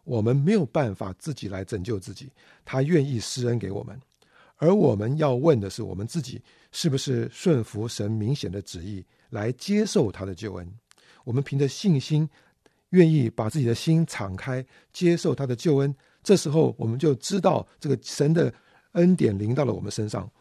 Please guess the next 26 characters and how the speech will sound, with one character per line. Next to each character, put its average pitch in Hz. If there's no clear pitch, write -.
我 143
们 156
就 185
是 135
神 110
在 123
最 147
终 143
的 123
计 123
划 117
当 117
中 117
所 101
拣 113
选 -
的 92
人 90
了。 101
这 -
时 131
候 135
我 113
们 101
就 127
不 -